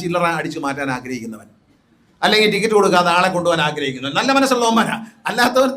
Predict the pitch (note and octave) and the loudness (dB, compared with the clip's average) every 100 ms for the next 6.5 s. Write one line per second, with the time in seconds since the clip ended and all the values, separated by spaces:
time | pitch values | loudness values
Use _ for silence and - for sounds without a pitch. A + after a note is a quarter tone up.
0 | A3 G3+ G3+ C4+ C#4 C#4+ C4 C4+ D4 D4 | -4 -4 -4 0 4 6 4 4 2 4
1 | B3+ A3+ F#3 D#3 E3 - _ _ - G#3+ | 4 4 2 -2 -4 -8 _ _ -4 0
2 | A#3+ B3+ B3 G3 A3 A#3 A#3 G#3+ F#3+ F#3+ | 2 4 4 4 4 4 4 4 4 2
3 | E3 - - _ _ _ C#3 F#3+ A3+ F#3+ | -2 -6 -18 _ _ _ 2 4 4 2
4 | G3+ G3+ E3+ E3+ F3 G3 F#3+ E3+ F3+ F#3+ | 0 -4 -4 -2 -4 -4 -4 -2 -2 0
5 | F#3 F3 F#3 D#3+ F3 E3+ E3+ D#3 D#3+ E3 | -2 -2 -2 0 -2 -2 -4 -4 -4 -2
6 | E3+ E3+ E3 E3 D#3+ | -2 -2 -2 0 -2